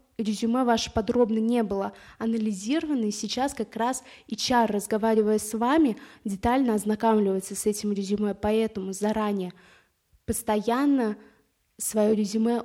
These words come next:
улучшайте, подумайте, что в нём не хватает. Может быть, вы недостаточно чётко описали свои технические навыки, может быть, вы не дали понятия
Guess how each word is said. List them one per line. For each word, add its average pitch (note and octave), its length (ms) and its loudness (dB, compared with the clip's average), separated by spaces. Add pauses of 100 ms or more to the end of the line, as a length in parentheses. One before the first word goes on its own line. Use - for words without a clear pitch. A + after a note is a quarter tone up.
улучшайте, A3 840 -2
подумайте, A3 680 -2
что - 200 -4
в B3 60 0
нём B3 200 0
не A#3+ 60 -2
хватает. A3 640 -4
Может A3 280 -4
быть, A3+ 280 -4
вы A#3 60 0
недостаточно A3+ 760 -4
чётко A3+ 380 -6
описали A3 640 -4
свои G#3 220 -2
технические G#3 760 -4
навыки, G3+ 340 -10
может G#3+ 220 -4
быть, A#3 240 -6
вы A#3 220 2 (440)
не A#3+ 640 0
дали A3 460 2
понятия G#3+ 840 -2